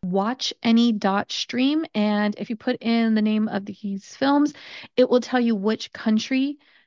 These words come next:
and what streaming platform these are available on.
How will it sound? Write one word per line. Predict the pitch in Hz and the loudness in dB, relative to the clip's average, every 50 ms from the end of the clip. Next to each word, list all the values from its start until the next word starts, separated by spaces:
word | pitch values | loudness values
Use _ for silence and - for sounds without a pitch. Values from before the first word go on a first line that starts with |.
| _ _ _ _ _ _ _ | _ _ _ _ _ _ _
and | - 214 202 202 | 0 2 2 2
what | 202 208 208 - _ - | 2 2 0 -2 _ -10
streaming | - - - - - 247 240 240 247 240 233 | -12 -12 -10 -4 -2 0 0 2 2 0 -2
platform | 220 - 214 196 - - - 214 196 190 190 | -2 -2 -4 -4 -4 -6 -6 -6 -4 -4 -2
these | 190 196 196 190 190 - | -2 -2 -2 -4 -4 -6
are | - - 175 | -4 -4 -4
available | - - 165 175 170 175 170 160 165 175 - - | -2 -4 -4 -2 -2 -2 -2 -2 -4 -6 -8 -8
on. | - 147 95 90 - 180 | -10 -10 -10 -12 -14 -16